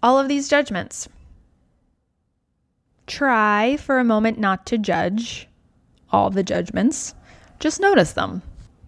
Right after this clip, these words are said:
Sometimes the next thing that happens in the brain is to look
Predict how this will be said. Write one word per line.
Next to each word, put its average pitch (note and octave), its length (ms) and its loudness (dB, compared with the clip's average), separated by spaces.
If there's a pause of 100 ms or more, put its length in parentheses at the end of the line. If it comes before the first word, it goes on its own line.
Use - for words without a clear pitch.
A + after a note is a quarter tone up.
(720)
Sometimes C#4+ 480 2
the A#3 80 2
next A3+ 320 0
thing A3 260 0
that G#3 140 -4
happens G3+ 440 0
in A3 200 -2
the G#3+ 80 0
brain G3 400 0
is A3 180 -2
to A3 140 0
look G3+ 400 0